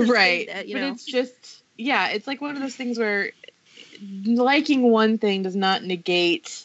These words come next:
Speaker 2: the other. Like, you don't have to put something
Speaker 1: The worth
Speaker 2: down.
Speaker 1: of the other, yeah.
Speaker 2: Yeah, it, you don't have to put something down in order to raise something else up.
Speaker 1: Right. And I think it's unfortunate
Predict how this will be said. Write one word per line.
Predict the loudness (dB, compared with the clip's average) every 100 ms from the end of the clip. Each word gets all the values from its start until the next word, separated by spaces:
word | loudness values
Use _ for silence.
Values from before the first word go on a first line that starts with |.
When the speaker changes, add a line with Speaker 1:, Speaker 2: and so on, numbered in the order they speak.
| -2
Speaker 2:
the | 0 2
other. | 0 -2 -8
Like, | -6
you | -2
don't | -2
have | -2 -2
to | -4
put | -4 -4
something | -6 -8 -8 -6
Speaker 1:
The | 0 2 4
worth | 2 0
Speaker 2:
down. | -4
Speaker 1:
of |
the | -6
other, | -8 -8 -6
yeah. | -6 -6 -8
Speaker 2:
Yeah, | -2 2 4 2 0
it, | -4 -4
you | -4
don't | -2
have | -4
to | -4
put | -4
something | -4 -2 0 0
down | 0 2 0
in | -2
order | -2 -4
to | -6
raise | -4 -2 -2
something | -4 -8 -6 -6
else | -8 -12 -8
up. | -6 -6 -14 -20 _ _ _
Speaker 1:
Right. | -14 -12 -12 -16 -18 -18 -4
And | 0
I | 2
think | 2 4
it's | 4 4
unfortunate | 2 0 0 0 0 -2 0